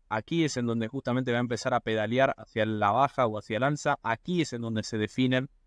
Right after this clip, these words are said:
todas las cuestiones relevantes para Bitcoin. Si decide irse por debajo de este punto de liquidez, ahí lamentablemente estamos en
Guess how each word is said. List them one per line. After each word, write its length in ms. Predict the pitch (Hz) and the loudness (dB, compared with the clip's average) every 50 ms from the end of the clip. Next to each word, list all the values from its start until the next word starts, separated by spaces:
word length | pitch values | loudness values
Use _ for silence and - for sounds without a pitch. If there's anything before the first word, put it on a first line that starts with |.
| _ _ _ | _ _ _
todas 200 | - 135 135 127 | 2 4 4 4
las 140 | 123 117 - | 4 2 -2
cuestiones 400 | - 120 104 - 131 131 127 117 | -4 -6 -4 0 2 2 2 2
relevantes 460 | 113 110 107 110 110 113 117 - 110 - | 2 0 2 2 2 2 0 -2 -4 -6
para 200 | - 107 104 101 | -2 -2 -2 0
Bitcoin. 360 | 104 98 - - - 95 95 | -2 -2 -6 -6 -14 -14 -12
Si 240 | - - - 139 135 | -12 -8 -4 -4 -2
decide 440 | 127 131 127 - - 202 202 175 143 | 0 -2 -2 -2 -2 -2 0 0 2
irse 320 | 139 151 156 - 147 123 | 0 0 -2 -2 -4 -4
por 240 | - - 117 110 98 | -2 -2 -4 -2 -2
debajo 520 | 101 101 110 135 160 151 - - 104 - - _ _ _ _ _ _ - | -2 -2 2 2 0 0 0 -4 -8 -8 -8 _ _ _ _ _ _ -2
de 100 | 120 123 | -2 -2
este 180 | - - 123 | 0 0 -4
punto 300 | 110 - 127 127 120 117 | -4 -2 -4 -4 0 0
de 80 | 113 107 | 0 2
liquidez, 560 | 104 107 - 113 113 113 127 147 143 - - _ - | 0 -2 0 0 0 2 2 0 0 -4 -10 _ -4
ahí 320 | 110 110 113 120 127 127 | 0 2 2 2 2 2
lamentablemente 920 | 117 110 107 107 107 - 117 117 113 113 110 117 120 117 - 117 113 - _ | 0 0 0 0 -2 0 0 2 2 2 2 0 0 0 0 -2 -2 -2 _
estamos 460 | - 110 - - 123 123 120 110 - | -10 -8 -2 0 0 0 0 -2 -4
en 180 | 107 107 107 - | -8 -10 -10 -12